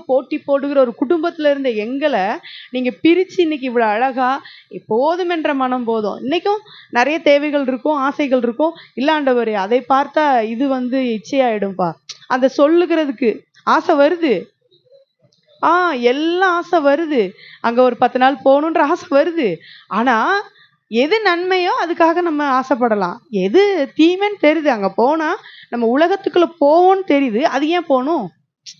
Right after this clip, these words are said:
அந்த ஒரு மைண்ட் தாட்டை நான் அன்னைக்கு கத்துக்கொள்ளும் போது இதை நான் எடுக்கலாம்னு நினைச்சேன்.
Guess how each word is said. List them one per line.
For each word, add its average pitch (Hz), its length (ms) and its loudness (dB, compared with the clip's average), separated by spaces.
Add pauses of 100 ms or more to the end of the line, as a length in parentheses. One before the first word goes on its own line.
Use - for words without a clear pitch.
(280)
அந்த 311 380 -2
ஒரு 311 180 0
மைண்ட் 277 540 -2
தாட்டை 269 320 -2
நான் 277 300 -2
அன்னைக்கு 226 300 -6
கத்துக்கொள்ளும் 240 500 -2
போது 262 200 -2
இதை 254 140 0
நான் 220 220 -2
எடுக்கலாம்னு 233 380 -2
நினைச்சேன். 208 320 -4